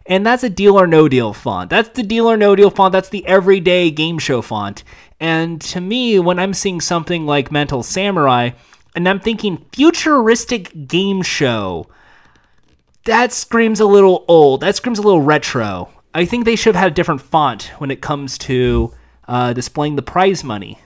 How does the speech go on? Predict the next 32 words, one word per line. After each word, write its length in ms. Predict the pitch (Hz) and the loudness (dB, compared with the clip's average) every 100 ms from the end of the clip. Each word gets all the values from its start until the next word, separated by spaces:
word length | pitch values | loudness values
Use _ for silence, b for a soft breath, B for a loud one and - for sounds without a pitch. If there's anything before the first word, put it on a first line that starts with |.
| _ | _
when 200 | 123 123 | -12 -10
it 60 | |
comes 220 | 117 123 | -8 -10
to 60 | 120 | -8
this 160 | 107 - | -10 -8
game 240 | 104 101 | -10 -10
show. 300 | - 92 90 _ b b b b | -10 -10 -12 _ b b b b
But, 540 | - 208 202 190 - 151 151 | 2 4 2 -2 -16 -20 -8
I 100 | 175 | -4
mean, 500 | 190 196 190 185 180 | -2 -2 -2 -4 -6
I, 140 | 156 170 - | -6 -4 0
I 120 | 180 | 0
can't 380 | - 202 208 - _ - 156 - | 0 -2 -4 -6 _ -20 -18 0
fully 340 | 185 175 170 | 4 4 2
nitpick 580 | 147 151 147 - 143 - | -2 -4 -4 -2 -4 0
this 140 | 143 | -2
show 480 | 123 - 135 127 123 131 | -2 0 0 0 -2 -8
for 320 | - 131 131 | -4 -2 -2
this 340 | 131 143 131 | 0 0 0
and 100 | 135 | -4
that 160 | 127 123 | -2 -2
and 100 | 120 | -4
this 160 | 120 - | -8 -10
and 120 | 123 | -4
that. 320 | 156 110 - b b b b b b 147 | -2 -2 -6 b b b b b b -4
This 280 | 165 214 196 | 0 0 0
game 400 | 180 185 180 - | 0 2 0 -4
really 400 | 160 156 196 220 | 0 6 6 6
did 180 | 185 185 | 0 0
exceed 320 | 175 - 180 | -2 -4 -6
my 160 | 160 156 | -4 -4
expectations. 1040 | 151 - 151 - 143 151 - 233 247 - | -4 -4 -6 -4 -4 -4 -4 -6 -8 -12